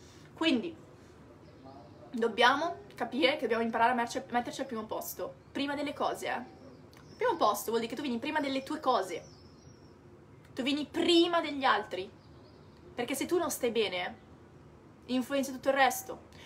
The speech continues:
Non sta bene, non stai bene le persone vicino a te, non sta bene l'ambiente attorno a te, fa-, è uno schifo. Eh, se, eh, se tu non stai bene, ovviamente succede che lasci le cose fuori posto, rimandi la lavastoviglie, rimandi la lavatrice, rimandi di stirare i panni,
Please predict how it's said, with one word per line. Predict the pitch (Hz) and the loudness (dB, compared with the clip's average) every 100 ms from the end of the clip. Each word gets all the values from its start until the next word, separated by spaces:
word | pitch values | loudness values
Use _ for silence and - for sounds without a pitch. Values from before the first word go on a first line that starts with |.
| - - | -16 -6
Non | 220 220 | -4 -2
sta | - | -2
bene, | 214 208 214 208 208 202 | 0 6 6 4 2 -2
non | 208 214 | -2 -6
stai | 220 | -2
bene | 202 208 208 208 208 - - - | 0 0 0 -4 -8 -20 -20 -12
le | - 220 | -2 -2
persone | - 220 214 | 0 -4 -6
vicino | - 208 | -4 2
a | |
te, | 330 285 - - - - - - | 4 2 0 -16 -20 -20 -18 -8
non | 214 226 220 | -4 -2 -4
sta | - 208 | -4 0
bene | 214 214 214 208 202 | 4 4 2 0 0
l'ambiente | 220 226 | 0 0
attorno | 226 214 | -2 -4
a | |
te, | - | -4
fa-, | - - 226 | -6 -8 -8
è | 196 | -8
uno | 202 185 | -8 -8
schifo. | - 359 339 - - - - - - - - - - - - | 0 0 0 -10 -14 -20 -20 -20 -20 -16 -16 -18 -20 -20 -14
Eh, | 147 | -12
se, | - 220 214 240 | -10 -10 -10 -12
eh, | 240 226 | -6 -2
se | 240 | -2
tu | 262 | 0
non | 262 | 0
stai | 262 339 | 0 4
bene, | 240 226 269 339 - - | 4 4 2 -2 -14 -10
ovviamente | 220 262 269 262 302 | 4 6 6 2 -4
succede | 254 220 214 | -4 -2 -2
che | 185 | -2
lasci | 185 | -4
le | 202 | -8
cose | 202 208 | -8 -8
fuori | 185 | -2
posto, | 196 262 262 254 - | 4 8 8 6 2
rimandi | 233 202 226 | -2 -2 -4
la | 196 | -4
lavastoviglie, | 196 180 240 220 262 247 220 | -4 0 0 0 -2 0 -2
rimandi | 196 214 | -4 -8
la | 196 | -6
lavatrice, | 180 190 - 277 262 233 | -4 -4 -4 -2 -2 -2
rimandi | 240 190 196 | -4 -2 -6
di | 190 | -10
stirare | - 196 185 | -6 -2 0
i | |
panni, | 180 240 233 240 247 | 6 6 6 2 -4